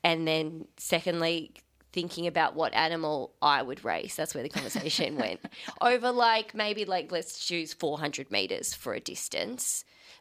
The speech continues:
Speaker 1: Like,
Speaker 2: Mm.
Speaker 1: what do you think if there was people watching, what animal you would maybe have a shot against racing?
Speaker 2: Well, I think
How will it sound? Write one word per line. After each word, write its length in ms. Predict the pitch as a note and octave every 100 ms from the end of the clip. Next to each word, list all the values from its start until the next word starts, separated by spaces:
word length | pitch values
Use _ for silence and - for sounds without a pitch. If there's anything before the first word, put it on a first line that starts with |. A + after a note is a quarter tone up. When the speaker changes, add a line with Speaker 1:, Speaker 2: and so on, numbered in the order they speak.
| -
Speaker 1:
Like, 480 | D#3+ E3 E3 D#3 -
Speaker 2:
Mm. 280 | F#3 G3+ G3+
Speaker 1:
what 240 | G3+ G#3
do 100 | G#3+
you 60 | G#3
think 380 | F#3 E3 D3 F3
if 80 |
there 120 | - E3+
was 120 | F3
people 400 | E3+ E3+ F3 E3+
watching, 720 | D3+ G2 - - - G3 A#3 - - - - _ _ -
what 260 | F#3 E3+
animal 540 | E3 E3 F3 E3+ E3 E3 - _ -
you 600 | E3 E3 F3 F3 E3 A#2 _ _ -
would 480 | E3+ E3 E3+ E3 -
maybe 400 | E3+ D#3+ E3 E3+
have 240 | D#3+ C3+
a 40 | B2+
shot 480 | - - C#3 - - _ _
against 680 | - E3 D3+ C2 - - - - -
racing? 480 | C#3 E2+ - E2 -
Speaker 2:
Well, 160 | E4+
I 140 | - D4
think 320 | D4 F4+